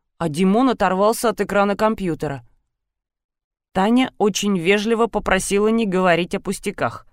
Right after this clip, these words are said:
Ничего обидного с ее стороны не прозвучало. «Понятно», перебил его Кирилл. «Сергеева ничего из себя не представляет,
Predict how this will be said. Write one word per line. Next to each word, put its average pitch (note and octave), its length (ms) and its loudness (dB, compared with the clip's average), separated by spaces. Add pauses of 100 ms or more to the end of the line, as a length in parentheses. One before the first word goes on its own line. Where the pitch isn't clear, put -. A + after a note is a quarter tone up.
(1040)
Ничего G#3 480 4
обидного G#3 560 4
с F3 140 -4
ее F3 160 0
стороны E3 420 -2
не D#3+ 280 0
прозвучало. F#3 920 -2 (1300)
«Понятно», B3 600 0 (360)
перебил F3+ 400 -2
его F3 240 -4
Кирилл. C3+ 400 -8 (640)
«Сергеева A3 640 0
ничего G#3 420 0
из C#4+ 140 -2
себя F#3 260 -2
не A#3+ 140 2
представляет, A#3 800 0